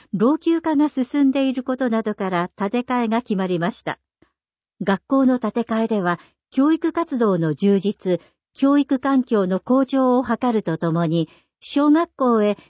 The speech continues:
地域学習コミュニティ機能を複合化することにより、小学校を地域の核とした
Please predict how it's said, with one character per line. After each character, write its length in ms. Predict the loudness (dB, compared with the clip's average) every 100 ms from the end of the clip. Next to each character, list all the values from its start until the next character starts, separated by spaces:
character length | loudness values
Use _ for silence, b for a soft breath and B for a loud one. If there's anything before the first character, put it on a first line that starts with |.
| _
地 220 | 0 0
域 200 | 0 -2
学 220 | -2 -4
習 280 | -4 -2 -2
コ 180 | 0 2
ミ 80 | 4
ュ 40 |
ニ 120 | 4
テ 100 | 2 0
ィ 100 | 0
機 160 | 2
能 280 | 2 2 0
を 60 | -2
複 240 | 0 2
合 180 | 4 2
化 140 | -2
す 140 | -2 -2
る 100 | -2
こ 120 | -2
と 120 | 0
に 180 | 0 0
よ 120 | 0
り、 180 | 0 -2 B B _
小 280 | -4 0 2
学 240 | 0 -2
校 240 | -2 0 0
を 120 | -2
地 220 | 0 0
域 180 | 0 0
の 140 | 0
核 240 | -2 -4 -4
と 180 | -4 -4
し 140 | -4
た 180 | -4